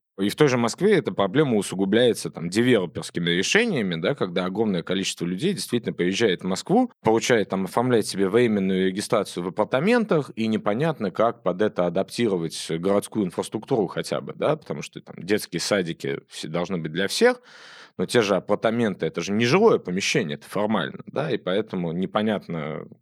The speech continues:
как обеспечивать этих людей, м, необходимой социальной инфраструктурой.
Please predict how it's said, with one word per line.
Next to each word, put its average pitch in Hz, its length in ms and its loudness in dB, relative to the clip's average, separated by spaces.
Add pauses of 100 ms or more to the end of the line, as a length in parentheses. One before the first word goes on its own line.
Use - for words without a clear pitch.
как 95 240 -2
обеспечивать 82 680 -2
этих 82 240 -4
людей, 95 580 0
м, 82 300 -6
необходимой 98 520 0
социальной 87 420 -2
инфраструктурой. 113 640 0